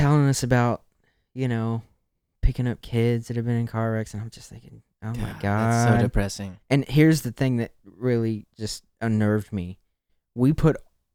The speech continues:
Speaker 1: thousands of dollars worth of gear into his van, and it never once hit us. We, we just met this guy. We'd known him for maybe two hours.
Speaker 2: Jesus Christ.
Speaker 1: And me and Mikey stood at the end of the driveway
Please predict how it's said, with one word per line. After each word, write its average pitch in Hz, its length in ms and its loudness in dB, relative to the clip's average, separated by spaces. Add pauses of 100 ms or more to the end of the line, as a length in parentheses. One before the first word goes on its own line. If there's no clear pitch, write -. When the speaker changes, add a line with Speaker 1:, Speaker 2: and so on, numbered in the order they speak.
(480)
Speaker 1:
thousands 139 420 6
of 139 100 0
dollars 120 580 2
worth 120 220 0
of 104 180 -2
gear 107 560 0
into 117 180 0
his 117 200 2
van, 98 520 0
and 107 120 0
it 107 100 0
never 123 380 4
once 117 320 0
hit 120 240 0
us. 95 360 -6 (680)
We, 180 240 4
we 202 220 4
just 156 260 4
met - 140 2
this 101 160 -4
guy. 87 320 -8 (260)
We'd 139 160 2
known 139 180 4
him 131 60 2
for 123 120 -4
maybe 110 180 0
two 117 200 -2
hours. 82 320 -4
Speaker 2:
Jesus 107 600 -4
Christ. - 840 4
Speaker 1:
And 147 240 2
me 175 180 6
and 196 120 6
Mikey 170 380 4
stood 165 260 2
at 160 80 -2
the 160 100 -2
end 160 160 2
of 160 60 0
the 147 60 2
driveway 127 760 2